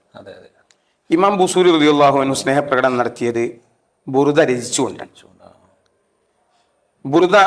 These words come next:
Speaker 2: പാടാൻ അറിയുന്ന നല്ല സൗണ്ടുള്ള ആളുകൾ ബുറുദ പാടിക്കൊണ്ടാണ്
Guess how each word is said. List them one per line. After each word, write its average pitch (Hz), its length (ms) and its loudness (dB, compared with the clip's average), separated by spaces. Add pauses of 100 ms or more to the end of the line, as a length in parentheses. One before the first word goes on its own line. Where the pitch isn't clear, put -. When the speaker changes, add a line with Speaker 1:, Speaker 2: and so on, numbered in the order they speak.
(160)
Speaker 2:
പാടാൻ 175 320 4
അറിയുന്ന 156 300 2
നല്ല 147 380 -2
സൗണ്ടുള്ള 151 480 2
ആളുകൾ 135 400 -4 (340)
ബുറുദ 147 240 0
പാടിക്കൊണ്ടാണ് 143 760 -2